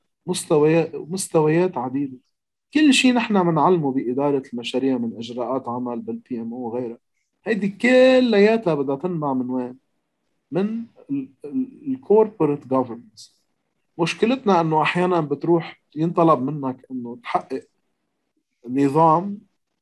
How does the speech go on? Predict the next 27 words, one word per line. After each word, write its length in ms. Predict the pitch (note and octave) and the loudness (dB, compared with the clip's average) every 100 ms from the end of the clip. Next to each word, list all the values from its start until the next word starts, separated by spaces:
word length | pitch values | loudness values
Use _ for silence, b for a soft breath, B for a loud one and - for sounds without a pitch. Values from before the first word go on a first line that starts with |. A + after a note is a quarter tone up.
| _ | _
وإله 340 | F3+ E3 D3+ C#3 | -4 0 2 2
حوكمة 760 | - D3+ D3+ C#3+ D3 E3+ F#3+ | 0 -2 -2 -4 -4 -6 -10
على 320 | - C#3+ C#3 C3+ | -6 -2 2 2
ليفل 320 | C#3+ C#3 C3+ | 2 2 0
معين 540 | B2 B2 C3+ C3+ B2+ | 0 0 0 -2 -4
في 120 | A#2 | -6
المؤسسة، 680 | B2+ A#2+ A2+ A2+ - - C3+ C3+ | -8 -6 -8 -10 -8 -10 -12 -10
واللي 400 | C#3+ C#3+ C#3 D3+ | -4 -2 0 2
هو 160 | G3 | 4
الليفل 360 | E3 F3 F3 D#3+ | 4 4 2 0
الأعلى 480 | D3 E3+ F3+ D#3+ C3+ | -2 0 0 0 -4
مش 240 | C3 - | -10 -10
موجود. 400 | A#2 G#2+ G#2 G2+ _ _ _ _ _ _ _ _ - | -10 -10 -14 -20 _ _ _ _ _ _ _ _ -4
هيدي 300 | E3 D3 D3 | 0 2 2
بنواجهها 580 | C#3+ C3+ C3+ C3+ D3+ C3 | 0 -2 -2 -2 -4 -4
كتير. 380 | - A#2+ G#2 - _ | -6 -8 -10 -12 _
بتقدر 300 | F#4+ E4+ B3 | -2 0 0
تعمل 460 | G3 A3+ F3+ D#3+ D#3 | 4 4 4 2 0
نوع 260 | A#3 G3 | 2 2
من، 220 | C3+ B2 A#2+ A#2 - _ B2+ | 0 -4 -10 -16 -20 _ -16
من 240 | A#2+ A#2 | -12 -12
ال-، 520 | A#2+ A#2 A2+ A2+ D#3 C3 | -12 -12 -14 -18 -20 -12
من 120 | A#2+ | -8
ال-، 480 | A#2 A#2 A2+ A2+ A2 _ _ _ _ - | -6 -6 -8 -14 -20 _ _ _ _ -8
النجاح 580 | C#3 D3+ D3+ F#3+ F#3 E3 | -2 0 2 2 2 2
على 220 | D#3 C#3+ | 0 0
صعيد 520 | - C#3+ D3 C3+ | -2 -2 -2 -2